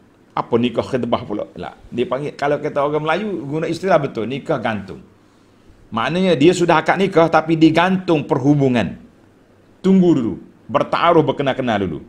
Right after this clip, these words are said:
Baik, kalau orang ni sudah akad nikah dan dia tak sempat bersama. Kan ada berlaku kes. Nikah satu hari, esok mati. Suami mati. Ah, maka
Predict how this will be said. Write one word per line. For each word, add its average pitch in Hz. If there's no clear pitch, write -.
Baik, 120
kalau 156
orang 175
ni 175
sudah 160
akad 156
nikah 180
dan 165
dia 190
tak 143
sempat 156
bersama. 98
Kan -
ada 117
berlaku 98
kes. 95
Nikah 160
satu 135
hari, 117
esok 143
mati. -
Suami 156
mati. 110
Ah, 95
maka 151